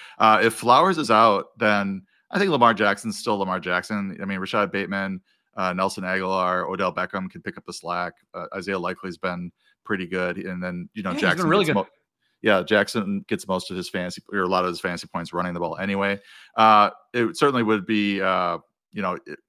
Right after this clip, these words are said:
Speaker 1: a little dicey to start any of those guys, 'cause you just don't know which one is gonna pop his head up for a touchdown or two. Uh, obviously, you're starting Likely probably if you, you know, he's at, he's at our t-, tight end six for me this week. But if,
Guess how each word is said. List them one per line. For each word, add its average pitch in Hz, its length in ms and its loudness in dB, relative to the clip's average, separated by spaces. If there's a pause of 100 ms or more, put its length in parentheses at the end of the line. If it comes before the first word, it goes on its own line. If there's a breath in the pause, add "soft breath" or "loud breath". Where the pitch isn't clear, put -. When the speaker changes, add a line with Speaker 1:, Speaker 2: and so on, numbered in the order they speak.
(140)
Speaker 1:
a 117 40 -4
little 107 220 0
dicey 104 480 -2
to 95 140 -14
start 101 400 0
any 107 180 -2
of 107 80 -4
those 113 220 -4
guys, 120 360 -2
'cause 92 160 -14
you 92 60 -12
just 90 160 -14
don't 98 160 0
know 95 100 -2
which 92 280 -8
one 95 160 -4
is 92 100 -10
gonna 92 180 -8
pop 92 220 -4
his 101 100 -16
head 95 120 -4
up 95 120 -6
for 92 120 -8
a 90 40 -8
touchdown 110 400 -6
or 120 80 -6
two. 135 320 -10 (380 soft breath)
Uh, 95 140 2
obviously, 104 320 2
you're 95 100 -4
starting 92 320 -4
Likely 101 380 -4
probably 104 560 -4
if 101 120 -10
you, 92 240 -12 (240)
you 98 100 -18
know, 90 260 -16 (100)
he's 101 140 -6
at, 104 100 -6
he's 107 160 -4
at 95 100 -8 (140)
our 107 180 -2
t-, 113 120 -6
tight 113 240 -2
end 92 160 -4
six - 200 -8
for - 120 -12
me 87 100 -12
this 85 160 -12
week. 87 220 -14 (520 loud breath)
But 123 320 6
if, 110 240 -4